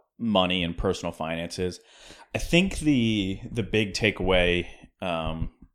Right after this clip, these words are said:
a-, at least for me, is, right, like, you know, Julie and I shared some of our debt,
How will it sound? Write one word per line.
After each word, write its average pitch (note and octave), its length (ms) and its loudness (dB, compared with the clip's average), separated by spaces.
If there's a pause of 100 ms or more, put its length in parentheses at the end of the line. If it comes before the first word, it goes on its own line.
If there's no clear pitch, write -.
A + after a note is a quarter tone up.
(380)
a-, G#2 180 -2
at A2+ 180 0
least C#3+ 220 0
for B2+ 100 2
me, F2 500 0 (920)
is, F2+ 580 -4 (400)
right, F2+ 240 -6
like, F2 340 -6
you B2+ 160 -6
know, G#2+ 120 2
Julie C#3+ 260 4
and C3 100 4
I A2 100 6
shared G2 540 4
some F#2 160 -2
of F2+ 100 -4
our E2+ 140 2
debt, E2+ 420 2